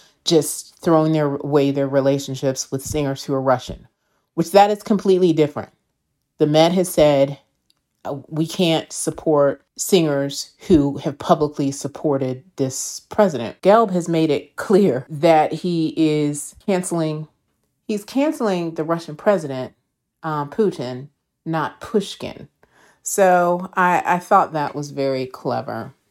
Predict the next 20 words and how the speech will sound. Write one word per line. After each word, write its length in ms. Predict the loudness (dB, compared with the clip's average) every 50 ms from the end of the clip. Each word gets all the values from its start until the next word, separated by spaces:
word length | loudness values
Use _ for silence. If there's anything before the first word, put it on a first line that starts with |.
| -20 _
um, 400 | -8 -6 -4 -4 -4 -4 -4 -6
on 180 | -8 -8 -8 -8
his 260 | -8 -8 -10 -10 -10
part 500 | -14 -10 -8 -6 -6 -4 -4 -6 -8 -10 -12
to 140 | -14 -12
say 320 | -12 -12 -8 -6 -4 -4 -4
that. 560 | -4 -2 -2 -2 0 -2 -2 -4 -6 -12 -20 _ _ _ _ -6
Hopefully 720 | 2 4 4 4 4 2 0 0 0 0 0 -2 -4 -8 -14 _ _ _ _ _ -4
model 920 | 0 2 4 6 6 6 6 6 4 4 2 0 -2 -4 -6 -10 -12 -16 _ _ _ -20 -20 _ -8
what 340 | -6 0 4 6 6 6 6
it 160 | 2 0 -2
means 760 | -4 -4 -2 -2 0 0 0 -2 -2 -4 -6 -10 -10 -12 -12
to 540 | -10 -4 -2 0 0 2 2 0 0 0 -2 -6 _ _ _ _ _ _
stand 420 | -12 -10 -8 -2 -2 0 0 2 0
up 100 | 0 0
for 120 | -2 -4
something 340 | -2 -2 -2 -2 0 0 0
you 80 | 0 0
believe 400 | 0 0 2 2 0 0 -2 -2
in, 320 | -4 -4 -4 -4 -6 -8